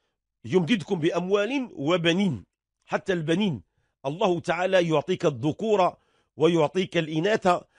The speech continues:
أو يزوجهم ذكرانا وإناثا. ولو أن الطب قال لك بأنك عندك عقم، أو قال عندك ضعف في الحيوانات المنوية، أو عندك مشكل في الرحم،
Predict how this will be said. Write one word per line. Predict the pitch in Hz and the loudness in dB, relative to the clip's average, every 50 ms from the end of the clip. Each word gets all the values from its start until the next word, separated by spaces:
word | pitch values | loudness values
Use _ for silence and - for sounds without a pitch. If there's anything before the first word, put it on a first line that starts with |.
| _ _ _ - | _ _ _ -2
أو | 165 180 175 | 0 0 0
يزوجهم | 175 190 170 131 180 170 160 160 196 151 147 185 151 165 170 151 127 - _ - 120 | 0 -2 0 0 0 0 0 0 -2 0 0 2 4 4 4 2 0 -6 _ -14 -6
ذكرانا | 104 185 185 - - 156 165 190 214 220 214 214 208 185 | -2 -2 -2 -2 0 0 2 2 2 2 2 0 2 2
وإناثا. | 185 185 196 196 190 185 147 - 117 101 _ _ _ _ _ _ _ _ _ _ _ _ _ _ _ _ _ _ - | 0 2 2 2 2 2 2 2 -4 -12 _ _ _ _ _ _ _ _ _ _ _ _ _ _ _ _ _ _ -8
ولو | 120 151 190 214 202 214 233 | -2 0 4 4 4 4 2
أن | 240 220 | 0 -2
الطب | 214 - - 262 262 190 120 _ _ _ _ _ _ _ | -2 -4 -2 -4 -4 -4 -4 _ _ _ _ _ _ _
قال | - 185 196 202 185 | -4 -2 0 0 0
لك | 196 - - | -2 -2 -2
بأنك | 190 156 160 175 170 180 180 180 170 - 180 | -4 -2 0 0 0 0 0 0 -2 0 -2
عندك | 160 160 175 165 160 156 - | -2 -2 -2 -2 -2 -2 0
عقم، | 156 135 - 220 - - 196 196 175 147 - _ _ _ _ - | 0 2 2 2 2 2 0 -2 -2 -6 -14 _ _ _ _ -2
أو | 147 156 | -2 0
قال | - - 190 190 190 | 0 0 0 0 0
عندك | 170 156 185 180 165 175 - - | 0 0 0 -2 -2 -4 -2 -2
ضعف | 156 156 170 175 147 123 - | -2 0 2 2 0 0 -2
في | - 156 | -4 -4
الحيوانات | 170 165 156 147 - - - - 143 165 170 170 170 165 165 160 170 170 - - | -2 -2 -2 -2 -4 -6 -6 0 0 2 2 2 2 2 0 0 0 0 -2 -2
المنوية، | 151 156 156 156 156 160 196 196 175 170 175 175 - _ - - - _ - | -4 -2 0 0 0 0 0 0 2 2 2 0 -2 _ -20 -20 -20 _ -4
أو | 160 160 160 | -2 0 0
عندك | 151 190 185 170 175 - - | 0 -2 -2 -2 -2 -2 -2
مشكل | 170 170 190 175 - - - 190 | -4 -2 -2 -4 -4 -2 -6 -6
في | 123 - 160 | -4 0 -2
الرحم، | 165 143 170 185 - - 185 185 165 135 | 0 0 0 -2 0 2 2 2 2 0